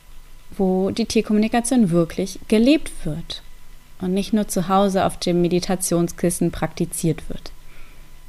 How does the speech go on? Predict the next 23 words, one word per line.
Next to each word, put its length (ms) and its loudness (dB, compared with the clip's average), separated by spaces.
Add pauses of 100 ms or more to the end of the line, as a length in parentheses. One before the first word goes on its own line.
(100)
Das 200 -8
ist 160 -8
mein 160 0
großer 460 2
Wunsch 340 4
und 220 -2
da 300 -2
ist 180 -10 (520)
ganz 200 4
viel 180 4
Selbsterfahrung 1000 4
und 300 -2
auch 260 -2 (760)
Selbstheilung 1160 6
und 320 -4
Heilung 340 2
auch 120 -4
für 180 -4
die 140 -6
Tiere 800 2
und 480 -8 (1500)
Energiearbeit 1120 2
und 400 -8